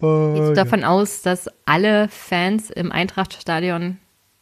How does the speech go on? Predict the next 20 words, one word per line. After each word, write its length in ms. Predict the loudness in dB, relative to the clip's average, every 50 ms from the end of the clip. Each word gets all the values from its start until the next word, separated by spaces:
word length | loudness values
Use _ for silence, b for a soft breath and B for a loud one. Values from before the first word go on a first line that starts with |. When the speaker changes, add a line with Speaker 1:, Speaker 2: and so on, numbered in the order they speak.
| _ _ _ _ _ _ _ _ _ _ _ _ _ _ _ _ _ _ _ _ _
Speaker 1:
immer 260 | 0 2 4 4 4 4
so 120 | 2 -2
drauf 260 | -2 0 -2 -2 -2
sind? 180 | -4 -10 -10 -12 -14 -20 _ _ _ _ _ _ 0
Also 200 | 0 2 2 2
ist 240 | 2 4 2 2 4
jedes 300 | 4 4 4 4 2 0
Spiel 240 | 2 2 4 4 4
so, 120 | 4 4
weil 140 | 4 4 4
ich 120 | 4 2 2
habe 120 | 2 4
ja 40 | 2
jetzt 160 | 2 0 0
bloß 180 | -2 -2 -2 -4
diese 220 | -10 -6 -4 -4
eine 200 | -2 -4 -4 -4
Erfahrung 540 | -6 -8 -6 -4 -4 -4 -4 -4 -6 -10 -10
von 160 | -10 -8 -8
dem 240 | -8 -8 -10 -12